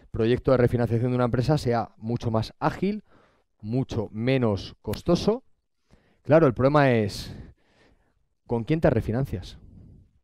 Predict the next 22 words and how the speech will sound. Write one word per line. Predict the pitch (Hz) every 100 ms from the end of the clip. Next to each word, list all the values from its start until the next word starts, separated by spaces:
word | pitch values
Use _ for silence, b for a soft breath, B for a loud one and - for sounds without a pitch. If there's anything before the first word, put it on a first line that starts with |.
| _ _ -
Es | 107
la | 127
primera | 113 104 95
pregunta. | - 123 143 87 80 -
¿Quién | 139 147
te | 147
tiene | 143 135
que | 131
refinanciar? | 120 123 107 - 87 - _ _ _ _ -
Aquel | 101 104
que | 120
te | 120
ha |
financiado. | 110 98 95 131 131 90 _ _ _
¿Quién | - 165
ha |
financiado? | 165 147 117 107 95 90 - _ _ _ _ _ _ _ _ _ _ _ _ -
Entidades | 120 113 127 160 185 -
financieras | - 131 113 104 135 98 90
del | 113 107
tipo | 151 165 196 -
bancos. | 104 107 123 104 92 104